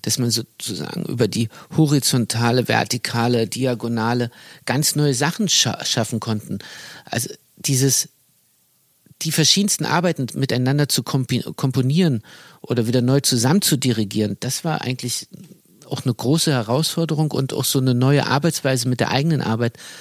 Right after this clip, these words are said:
also um sich ja auch nicht vor sich selbst zu langweilen, ne? Also ich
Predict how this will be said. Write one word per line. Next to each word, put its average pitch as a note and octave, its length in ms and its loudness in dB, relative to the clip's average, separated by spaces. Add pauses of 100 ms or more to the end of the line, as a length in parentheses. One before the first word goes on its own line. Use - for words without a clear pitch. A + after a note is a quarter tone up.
(500)
also A#2+ 260 -2
um C3+ 140 2
sich C3 160 0
ja B2 100 4
auch G#2+ 120 0
nicht - 260 2 (120)
vor - 180 2
sich G#2 140 2
selbst - 380 0
zu - 100 0
langweilen, F#2 520 0
ne? A2 120 -2
Also - 200 -2
ich - 120 -4